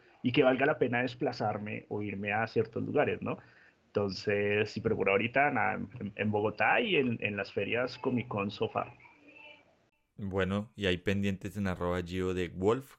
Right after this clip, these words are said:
Speaker 2: como lobo en inglés, para que sigan las novedades del Cóndor.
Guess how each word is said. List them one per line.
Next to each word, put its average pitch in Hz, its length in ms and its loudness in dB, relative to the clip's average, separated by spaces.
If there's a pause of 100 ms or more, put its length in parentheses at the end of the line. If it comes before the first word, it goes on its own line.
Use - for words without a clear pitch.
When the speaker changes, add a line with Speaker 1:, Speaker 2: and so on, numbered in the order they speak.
(160)
Speaker 2:
como 85 380 -4
lobo 90 280 2
en 92 100 -2
inglés, 92 340 -4
para 80 320 -8
que 78 360 -8
sigan 82 340 -6
las 85 120 -2
novedades 78 520 -4
del 80 160 -6
Cóndor. 76 400 -8